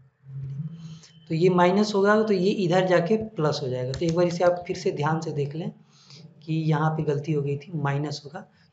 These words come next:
तो इस तरह से equation बदल गया। तो ये हमारा बन जाएगा equation <clears throat> और उसके बाद हम इसे बहुत ही आसानी से solve कर पाएंगे। ये, हम्म, फ़ाइव और थ्री एट हो जाएंगे, अ, एट पी हो जाएगा और इधर हो जाएगा ट्वेंटी ट्वेंटी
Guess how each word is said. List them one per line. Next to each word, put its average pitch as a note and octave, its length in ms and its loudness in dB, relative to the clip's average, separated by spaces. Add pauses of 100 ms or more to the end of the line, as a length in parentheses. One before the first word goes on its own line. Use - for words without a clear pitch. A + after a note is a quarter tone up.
(120)
तो - 60 -20
इस - 180 -12
तरह E3 120 -2
से E3 120 -2
equation E3 360 -4
बदल D#3 180 0
गया। E3+ 200 -2
तो - 360 -8
ये G3 100 8
हमारा G3+ 300 8
बन F#3+ 180 2
जाएगा F#3+ 200 6
equation F#3+ 560 2 (380)
<clears throat> - 720 6
और F3 100 8
उसके E3+ 220 4
बाद G3+ 460 8 (680)
हम F3+ 160 4
इसे A3 240 4
बहुत E3+ 460 0
ही F3+ 40 4
आसानी E3 360 2
से E3 100 0
solve D#3 280 -2
कर D#3+ 140 -2
पाएंगे। D3 360 -4
ये, D3+ 440 -4 (160)
हम्म, C#3+ 240 -4
फ़ाइव D3 360 0
और D3 160 -4
थ्री D3 240 -6
एट D3+ 220 -4
हो C3+ 80 -4
जाएंगे, C#3+ 420 -4 (560)
अ, C3+ 220 -8 (160)
एट D#3 260 -2
पी E3 100 -4
हो D3+ 140 0
जाएगा D3+ 460 -2 (440)
और D3 160 -2
इधर D#3+ 240 0
हो D3 120 0
जाएगा C#3+ 300 0 (600)
ट्वेंटी D3+ 240 -4
ट्वेंटी D#3 340 0